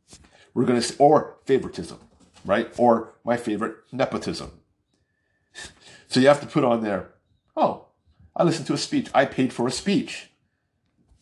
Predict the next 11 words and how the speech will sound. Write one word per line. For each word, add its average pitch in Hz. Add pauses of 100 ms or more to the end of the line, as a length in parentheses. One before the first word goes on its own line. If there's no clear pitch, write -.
(380)
Now, -
both 240
Republicans 160
and 101
Democrats 113
are 101
very 98
guilty 87
of 76
this, 71 (560)
right? 98